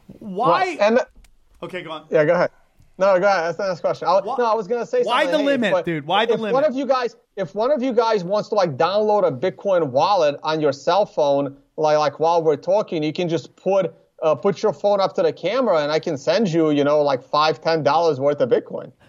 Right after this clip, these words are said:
Speaker 1: Now, I'm gonna buy some Bitcoin. You got me into this.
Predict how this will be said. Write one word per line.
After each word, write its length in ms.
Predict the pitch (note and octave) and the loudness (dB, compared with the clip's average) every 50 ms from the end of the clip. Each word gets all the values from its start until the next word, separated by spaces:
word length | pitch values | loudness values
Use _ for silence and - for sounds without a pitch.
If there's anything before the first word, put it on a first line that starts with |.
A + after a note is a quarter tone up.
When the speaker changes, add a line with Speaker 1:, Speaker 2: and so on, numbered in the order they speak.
| _ _ | _ _
Speaker 1:
Now, 100 | - G3 | 0 0
I'm 120 | A3+ B3+ | 2 2
gonna 220 | C#4+ D4 C#4+ C#4+ C4+ | 2 2 2 2 2
buy 260 | G3+ A#3+ A#3+ B3 B3 | 2 2 2 2 2
some 280 | A#3+ - - A3 G3 D3+ | 0 0 0 0 0 2
Bitcoin. 500 | G3+ A3+ A#3 A3+ - F#3+ F#3 E3+ D#3+ E3 | 2 0 0 0 -2 -2 0 0 0 -2
You 80 | D#3+ | 0
got 240 | C#3+ G#3+ G#3+ G#3+ G#3+ | 2 2 2 2 2
me 140 | G#3+ G#3+ G#3+ | 0 0 2
into 260 | A3 G#3+ G#3 - F#3 | 0 0 0 -2 -2
this. 420 | D#3+ D#3 D3+ D#3 D3+ - - - | -2 -2 -4 -6 -10 -14 -20 -20